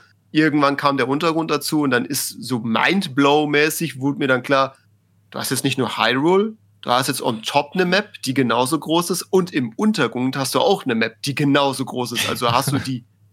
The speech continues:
Speaker 1: diese Weltbreite einfach mal drei. Also, meine Güte.
Speaker 2: Mhm.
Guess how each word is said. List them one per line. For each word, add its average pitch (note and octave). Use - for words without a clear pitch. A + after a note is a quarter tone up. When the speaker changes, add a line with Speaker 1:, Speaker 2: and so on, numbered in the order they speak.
Speaker 1:
diese C3
Weltbreite F#3+
einfach D3+
mal D3
drei. C#3
Also, C3+
meine B2+
Güte. C3+
Speaker 2:
Mhm. B2